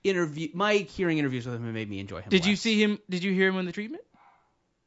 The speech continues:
Speaker 1: Uh, that, yeah, that specifically. I
Speaker 2: Really?
Speaker 1: didn't like him on,
Speaker 2: Okay.
Speaker 1: no, I didn't. But
Speaker 2: Um,
Speaker 1: I, I, I agree to disagree.
Speaker 2: But the, but with Christian Bale, like, it, it, like, it's one of those things where if you like, "I don't like doing interviews," here's the thing, don't do 'em.
Speaker 1: Yeah,
Speaker 2: Just
Speaker 1: right.
Speaker 2: respectfully decline. I'll
Speaker 1: I
Speaker 2: let
Speaker 1: thought,
Speaker 2: the work
Speaker 1: I think
Speaker 2: speak for
Speaker 1: sometimes
Speaker 2: itself.
Speaker 1: it's in your contract that you have to do it.
Speaker 2: Right.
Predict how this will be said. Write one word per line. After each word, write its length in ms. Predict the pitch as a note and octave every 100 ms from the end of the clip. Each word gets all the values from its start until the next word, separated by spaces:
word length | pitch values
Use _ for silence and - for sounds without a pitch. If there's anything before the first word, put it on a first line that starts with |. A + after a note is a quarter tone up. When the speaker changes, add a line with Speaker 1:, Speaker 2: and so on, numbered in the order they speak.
| -
Speaker 1:
Uh, 200 | G3 G#3
that, 280 | F3+ A3 E3+
yeah, 140 | E3 -
that 220 | F3+ E3+
specifically. 500 | - C#3 G#2+ F#2+ A#2
I 40 |
Speaker 2:
Really? 100 | D#3+ C#4+
Speaker 1:
didn't 100 | G#4
like 120 | -
him 100 | A3+ D#3
on, 60 |
Speaker 2:
Okay. 120 | G2+
Speaker 1:
no, 60 | C#3+
I 60 | -
didn't. 140 | -
But 100 | -
Speaker 2:
Um, 140 | A3+ A#3+
Speaker 1:
I, 40 |
I, 440 | E4+ E4 A#3+ D4 G#3 _ - G3 _
I 40 | -
agree 200 | G#3 G3
to 80 | C3
disagree. 300 | - - -
Speaker 2:
But 220 | C4+ A#3
the, 120 | A3+ G3+ -
but 140 | B3+
with 120 | B3+
Christian 300 | - C#4+ C4
Bale, 380 | B3+ C4+ B3+ A3+
like, 180 | G#3 G#3
it, 280 | G3+ - G3 _ _ -
it, 80 |
like, 180 | A3 G3
it's 240 | G#3 - G3+
one 140 | G#3+
of 80 | A3
those 140 | G3+
things 220 | F3+ G#3 F#3
where 100 | F3+
if 120 | F3+
you 100 | F#3+
like, 160 | F3+ D#3
"I 60 |
don't 140 | D#3 E3
like 160 | D#3
doing 160 | D3+ D#3
interviews," 480 | F3+ F3+ D#3+ D3+ - -
here's 160 | G#3
the 80 | E3
thing, 260 | D3 D3 D3+ -
don't 180 | D3
do 160 | F3 C4
'em. 60 | D3 _ _ _ -
Speaker 1:
Yeah, 320 | G3+ G#3+ F#3+
Speaker 2:
Just 140 | D#3 -
Speaker 1:
right. 40 | A#3
Speaker 2:
respectfully 460 | - A#3 A#3+ A#3+
decline. 540 | A3+ A#3+ A#3+ A3+ A3+ A#3
I'll 120 | G3
Speaker 1:
I 40 | G#3
Speaker 2:
let 120 | G3+
Speaker 1:
thought, 80 | B3+
Speaker 2:
the 60 |
work 80 | F#3+
Speaker 1:
I 20 |
think 80 | B3
Speaker 2:
speak 60 | C4+
for 40 | F3+
Speaker 1:
sometimes 280 | C4+ D#3+ A#3+
Speaker 2:
itself. 160 | D3
Speaker 1:
it's 100 | -
in 100 | F3+
your 140 | D3 A#2
contract 540 | A#2 G2 - - -
that 60 | G2
you 60 | G2+
have 140 | E2
to 100 | -
do 80 | -
it. 60 | D3+
Speaker 2:
Right. 260 | C#3+ A#2+